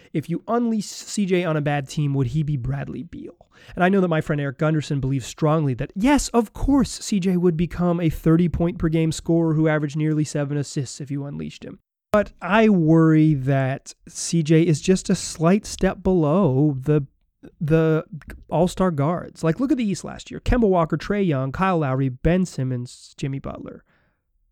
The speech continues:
Chris Middleton, he's listed as a forward on the roster, but he could be considered a guard. He mostly played small forward for the Bucks, so I think it's pretty fair. Uh, Ben Simmons also <laughs> questionably a guard, but we'll, we can,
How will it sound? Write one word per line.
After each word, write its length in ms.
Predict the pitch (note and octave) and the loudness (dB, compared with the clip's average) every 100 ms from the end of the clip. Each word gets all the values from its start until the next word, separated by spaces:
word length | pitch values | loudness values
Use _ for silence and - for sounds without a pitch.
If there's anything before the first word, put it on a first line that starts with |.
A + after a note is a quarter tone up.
| - - | -20 0
Chris 200 | G3 D3+ | 0 2
Middleton, 360 | C#3 - C3+ | -2 -6 -8
he's 200 | C#3 C#3+ | -6 -2
listed 220 | D#3 D3 | -2 -2
as 100 | B2+ | -4
a 40 | B2 | -6
forward 400 | - C#3+ C#3+ D3 | -6 -6 -6 -6
on 60 | |
the 80 | D3 | -8
roster, 380 | D3+ G#2+ - D3+ | -8 -10 -10 -8
but 180 | D3 - | -6 -6
he 100 | F#3 | -8
could 140 | D3 | -8
be 80 | - | -10
considered 420 | - - - - | -12 -14 -12 -12
a 40 | - | -10
guard. 280 | - C#2+ | -10 -8
He 180 | D3+ A#3 | -8 -6
mostly 460 | G3 G3+ F3+ - C3+ | -4 -2 -2 -4 -6
played 260 | - C#3 | -6 -6
small 220 | - D3 D3+ | -6 -8 -8
forward 300 | D#3 D#3+ D3 | -8 -8 -8
for 80 | |
the 60 | C#3+ | -8
Bucks, 260 | D3 - - | -8 -10 -12
so 80 | |
I 40 | - | -12
think 140 | - | -14
it's 80 | - | -14
pretty 180 | - - | -10 -8
fair. 380 | - - - - - - - | -6 -8 -12 -16 -20 -20 -10
Uh, 180 | C#3+ C#3 | -4 -2
Ben 220 | C#3+ E3 | 2 2
Simmons 300 | D3+ D3+ D3 | 2 -2 -2
also 300 | C3+ B2+ C3+ | -6 -6 -8
<laughs> 140 | C3 - | -4 -2
questionably 600 | C3+ - - - - D3+ | 0 -2 -6 -6 0 0
a 60 | B2+ | 0
guard, 360 | D3 C3+ B2+ | -4 -6 -6
but 140 | C#3+ D3+ | -6 -2
we'll, 200 | E3+ D#3 | -2 -2
we 360 | F3+ G#3+ G#3 | -6 -2 0
can, 300 | F#3 D#3 D3 | 0 -2 -4